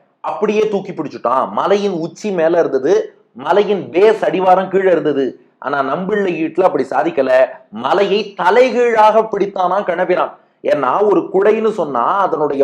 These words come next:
உச்சம் மேல் பகுதிங்கிறது நல்லா பெருசா இருக்கணும். அதனால கிருஷ்ணன் என்ன பண்ணிட்டானா, மலையை அப்படியே அப்சைட் டவுனாக திருப்பி மலையினுடைய அடிவாரம் மேலே இருக்கும்படி, மலையினுடைய உச்சம் இருக்கு பாருங்க,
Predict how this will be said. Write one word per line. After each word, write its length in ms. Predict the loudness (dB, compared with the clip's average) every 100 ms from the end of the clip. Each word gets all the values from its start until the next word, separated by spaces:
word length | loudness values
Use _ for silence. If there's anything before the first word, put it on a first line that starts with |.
| 0 -4
உச்சம் 320 | -4 -4 -4
மேல் 300 | -2 2 2 2
பகுதிங்கிறது 640 | -2 0 -2 -2 0 0
நல்லா 200 | 0 -2 -2
பெருசா 240 | 0 2 4
இருக்கணும். 340 | 4 2 -4 -8 _ _ -6
அதனால 320 | -2 0 -2
கிருஷ்ணன் 380 | -2 -6 -4 -2
என்ன 100 | -2 -2
பண்ணிட்டானா, 460 | -4 -6 -4 -2 0 0 -2 _ -6
மலையை 280 | -2 2 2
அப்படியே 280 | 0 -2 -2
அப்சைட் 560 | -2 -4 -6 -2 -2 -2
டவுனாக 420 | -4 -2 -2 -2 -4
திருப்பி 420 | -6 -8 -8 -6 -6 -6 _ -8 -6
மலையினுடைய 560 | -2 -2 -2 -2 0 0
அடிவாரம் 600 | 0 2 4 6 4 2
மேலே 240 | 0 2 2
இருக்கும்படி, 520 | 0 0 -4 0 -2 -4 _ _ -8
மலையினுடைய 640 | -4 0 0 2 0 0 -2 -4
உச்சம் 320 | -8 -6 0
இருக்கு 180 | 2 2
பாருங்க, 260 | 0 4